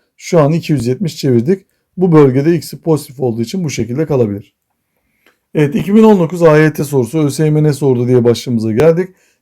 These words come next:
Dik koordinat düzleminde bir A P noktası orijin etrafında saat yönünün tersine doksan derece döndürüldükten sonra elde edilen nokta x ekseni boyunca pozitif yönde üç birim,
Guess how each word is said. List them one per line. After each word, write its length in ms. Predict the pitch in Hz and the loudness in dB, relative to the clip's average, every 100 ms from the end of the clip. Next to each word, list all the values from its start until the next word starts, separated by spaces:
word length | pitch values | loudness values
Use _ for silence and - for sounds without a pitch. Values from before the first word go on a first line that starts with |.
| 156 | -8
Dik 140 | 202 | -4
koordinat 500 | - 170 160 170 165 | 2 4 4 2 2
düzleminde 580 | 151 127 127 117 143 170 - _ _ | -2 0 2 4 2 0 -6 _ _
bir 360 | 185 196 175 151 | 0 2 4 4
A 100 | 147 | 4
P 240 | 160 160 | 0 2
noktası 560 | 143 120 120 - 160 180 _ _ - | 0 -4 -8 -6 -6 -6 _ _ 0
orijin 440 | 170 196 170 165 | 6 6 4 0
etrafında 760 | 139 139 127 113 135 139 185 190 _ _ | 0 0 -2 0 -2 0 0 -2 _ _
saat 540 | - - 147 175 220 190 | -20 -2 4 4 2 0
yönünün 280 | 165 170 175 | 0 0 0
tersine 540 | 147 127 127 120 98 - _ _ 131 | 2 0 0 -2 -2 -8 _ _ -2
doksan 420 | 143 - 196 190 | -2 2 2 4
derece 280 | 156 165 165 | 4 2 2
döndürüldükten 640 | 156 151 147 147 143 156 | 2 2 0 -2 -2 -2
sonra 400 | 147 135 117 101 - _ _ | -2 -2 -2 -4 -8 _ _
elde 280 | 143 160 175 | 2 4 4
edilen 300 | 180 165 143 | 4 4 4
nokta 320 | 131 120 185 | 2 2 0
x 200 | 190 - | 0 -2
ekseni 340 | 160 156 156 131 | -4 -4 -4 0
boyunca 300 | 131 123 123 | 0 0 -4
pozitif 360 | 160 147 127 | -8 -8 -10
yönde 160 | 131 117 | -4 -4
üç 260 | 143 147 180 | -4 -8 -6
birim, 260 | 180 196 | -6 -6